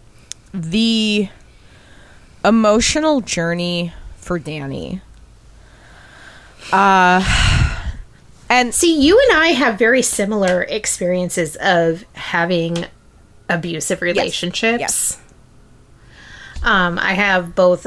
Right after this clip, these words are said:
Speaker 2: a relationship, but also a raising.
Speaker 1: Mm-hmm. Yeah.
Speaker 2: And
Speaker 1: Yeah.
Speaker 2: you had a relationship, and I, I really feel like this movie is, is cathartic
Speaker 1: It is.
Speaker 2: for women who have been, or people who have been in that kind of relationship.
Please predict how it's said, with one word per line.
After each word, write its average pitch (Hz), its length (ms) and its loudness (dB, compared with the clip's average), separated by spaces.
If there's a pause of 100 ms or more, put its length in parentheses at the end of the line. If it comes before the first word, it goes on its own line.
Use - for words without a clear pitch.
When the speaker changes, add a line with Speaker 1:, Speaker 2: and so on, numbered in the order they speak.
Speaker 2:
a 214 80 -6
relationship, 185 680 0
but 190 100 -6
also 165 440 -4
a - 20 -10
raising. 185 720 -2
Speaker 1:
Mm-hmm. 233 100 -8 (140)
Yeah. 208 240 -2 (240)
Speaker 2:
And 175 380 -2 (120)
Speaker 1:
Yeah. 190 140 -16
Speaker 2:
you 196 80 0
had 190 280 0 (140)
a 180 220 0
relationship, 175 800 0 (180)
and 170 500 0 (140)
I, 196 340 0 (200)
I 185 100 -2
really 208 540 0
feel 196 840 -2
like 180 340 -2
this 185 280 -2
movie 175 600 -2 (1400)
is, 175 460 -2 (100)
is 175 220 -4
cathartic - 800 -4
Speaker 1:
It 208 80 2
is. 170 260 -4
Speaker 2:
for 190 160 2
women 175 340 -2
who 208 160 0
have 180 260 0
been, 165 280 0
or 247 160 2
people - 520 -2
who 180 140 -4
have 165 180 -2
been 180 300 0
in 175 200 -6
that 156 200 -6
kind 160 200 -6
of 160 80 -10
relationship. - 760 -6